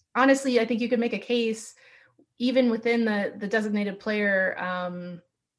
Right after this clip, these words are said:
mechanism that he was underpaid, I mean, relative to kind of what he brought to his team and to the league overall. So I can understand where he's coming from there, but, um, yeah, so I don't know if he necessarily wants to come back to M L S, uh, exactly. And,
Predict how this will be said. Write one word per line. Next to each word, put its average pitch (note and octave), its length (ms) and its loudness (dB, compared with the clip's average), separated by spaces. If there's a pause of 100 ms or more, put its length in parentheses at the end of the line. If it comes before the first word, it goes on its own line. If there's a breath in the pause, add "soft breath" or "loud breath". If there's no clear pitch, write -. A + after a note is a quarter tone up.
(200)
mechanism G3+ 760 2
that F#3+ 140 0
he G#3 100 -2
was F#3 160 -4
underpaid, F3+ 640 -4
I F3+ 60 -2
mean, F3 160 -8
relative F3+ 400 -4
to E3+ 200 -2
kind F3 180 -6
of F3 60 -2
what F3+ 100 0
he F3 60 -8
brought F3 340 -4
to F#3 100 -14
his E3 200 -10
team F#3 260 -8
and F3 120 -10
to - 80 -20
the D#3+ 100 -10
league G3 300 -6
overall. F3+ 580 -2 (440 soft breath)
So B3 100 -2
I A#3 40 -2
can C4 80 4
understand C4+ 320 4
where A3+ 80 2
he's G3 120 -4
coming B3 200 0
from G3+ 180 -6
there, F3+ 240 -2
but, F3+ 360 -2
um, F3+ 540 -2 (840)
yeah, D4+ 240 6
so C#4 420 6
I F4+ 60 4
don't G4 220 0
know G#4+ 320 6
if D#4 140 0
he C#4+ 100 -4
necessarily B3+ 580 4
wants A3+ 300 0
to A3 80 -4
come G#3+ 120 -2
back G3+ 200 2
to G3 100 0
M G3 100 -2
L F#3+ 80 -4
S, E3+ 460 -4
uh, F#3 340 2
exactly. F#3 800 -2
And, F#3+ 600 -4